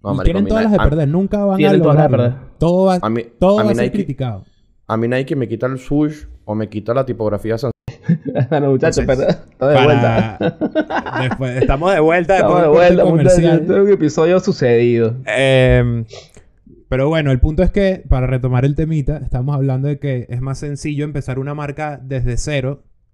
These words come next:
Speaker 2: Bueno, entre comillas, porque todo esto tiene demasiados grises.
Speaker 3: Claro.
Speaker 2: Eh, que, pero viéndolo desde el punto de vista más superficial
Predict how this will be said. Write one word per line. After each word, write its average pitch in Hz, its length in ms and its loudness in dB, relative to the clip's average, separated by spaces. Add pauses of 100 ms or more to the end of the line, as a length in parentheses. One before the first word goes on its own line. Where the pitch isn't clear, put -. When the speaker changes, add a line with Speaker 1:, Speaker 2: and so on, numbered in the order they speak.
(260)
Speaker 2:
Bueno, 147 240 -2
entre 147 180 -6
comillas, 170 360 -6
porque 127 180 -6
todo 156 220 -8
esto 190 200 -2
tiene 190 260 -4
demasiados 143 640 -2
grises. 151 600 -2 (560)
Speaker 3:
Claro. 110 320 0
Speaker 2:
Eh, 101 720 -2 (460)
que, 123 380 -2
pero 139 360 0
viéndolo 156 380 -2
desde 165 140 -2
el 139 40 -6
punto 151 180 -8
de 175 60 -2
vista 151 140 4
más 175 120 -6
superficial 160 720 -10